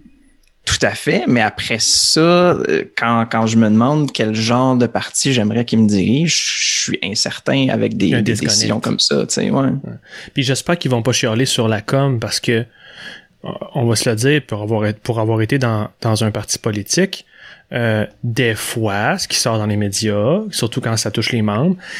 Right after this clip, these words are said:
Speaker 2: c'est pas toujours exactement, ça, ça dit pas exactement tout, puis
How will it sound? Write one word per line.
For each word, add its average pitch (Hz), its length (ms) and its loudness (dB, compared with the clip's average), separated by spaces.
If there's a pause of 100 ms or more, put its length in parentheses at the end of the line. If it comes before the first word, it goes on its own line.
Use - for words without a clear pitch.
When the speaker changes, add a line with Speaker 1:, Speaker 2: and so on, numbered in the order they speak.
(120)
Speaker 2:
c'est - 180 -2
pas 180 140 0
toujours 180 320 2
exactement, 160 640 2
ça, - 180 -4
ça - 160 0
dit 143 200 2
pas 160 200 0
exactement 160 600 2
tout, 165 280 4
puis - 140 -4